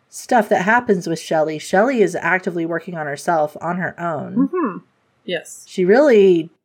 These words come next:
Speaker 1: would continue to be doing that, I think,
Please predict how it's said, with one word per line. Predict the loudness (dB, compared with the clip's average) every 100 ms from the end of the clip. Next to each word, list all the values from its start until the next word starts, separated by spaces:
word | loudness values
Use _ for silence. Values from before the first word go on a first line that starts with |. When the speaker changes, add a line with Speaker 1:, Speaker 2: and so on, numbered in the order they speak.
| _ _ _
Speaker 1:
would | 2 4 4
continue | 0 2 0 0 0
to | 0
be | 2
doing | 4 4 2
that, | -4 -6 -6 -8 -4
I | -2
think, | -2 -4 -6 -14